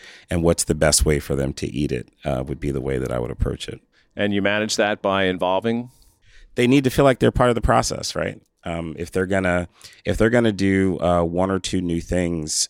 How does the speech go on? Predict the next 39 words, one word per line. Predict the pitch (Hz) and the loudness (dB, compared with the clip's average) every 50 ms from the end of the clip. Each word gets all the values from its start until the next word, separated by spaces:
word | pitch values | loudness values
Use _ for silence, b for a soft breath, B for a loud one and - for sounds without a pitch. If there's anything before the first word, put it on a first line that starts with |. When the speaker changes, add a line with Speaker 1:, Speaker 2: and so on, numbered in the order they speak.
| _ - - | _ -6 -2
Speaker 1:
in | 95 87 80 | 0 0 0
the | 78 | 0
business, | 76 85 87 85 - 78 76 73 76 - | 2 2 2 2 2 -2 -4 -2 -2 0
how | - 82 | 0 0
do | 82 85 | 0 0
you | 82 80 | 0 -2
make | 80 73 - | -2 -4 -4
sure | - - 80 80 | -2 0 0 0
that | 73 73 69 67 | 0 -2 -4 -4
yours | 71 73 76 76 73 73 78 | -4 -4 -4 -4 -6 -8 -10
is | 69 - | -10 -10
one | - 73 73 73 | -8 -6 -6 -6
of | 73 73 | -6 -8
them? | 71 69 67 65 - 87 87 87 85 80 - | -8 -10 -8 -8 -6 -6 -6 -6 -8 -8 -8
Speaker 2:
Mm-hmm. | 104 107 110 107 | -8 -6 -2 0
Speaker 1:
And | 85 87 | 2 2
the | 82 | 4
only | 76 92 95 90 | 4 4 4 4
way | 87 87 80 | 4 4 2
to | 78 | 2
do | 73 80 85 80 | 0 0 0 2
that | 76 76 76 69 - | 2 2 0 0 -2
is | 71 73 - - | -4 -4 -4 -2
for | - 82 | -2 0
them | 76 76 76 73 | 0 0 0 -2
to | 73 | -4
feel | - - 78 76 | -2 -2 0 0
like | 73 69 - | 0 -2 -2
they've | 73 73 73 | -4 -4 -2
got | 71 69 67 69 67 | -2 -2 -4 -2 -2
buy-in | 71 69 69 69 71 69 67 67 67 67 67 71 _ b b b b b - | 0 0 0 0 -2 -4 -6 -8 -8 -10 -12 -16 _ b b b b b -4
and | - 76 73 71 | -2 -2 0 -2
have | 71 73 - 92 78 73 | -2 -2 0 -2 -2 0
had | 90 92 82 78 - | 0 0 0 0 0
input | 73 80 82 78 - - 73 67 - - | -4 -6 -6 -6 -6 -6 -6 -6 -6 -8
into | 73 73 - - 69 | -8 -8 -8 -8 -10
the | 71 | -10
process | - - 73 71 67 - - 69 67 71 - | -8 -4 -2 -2 -2 -2 -4 -6 -4 -6 -4
of, | - 69 65 | -4 -6 -8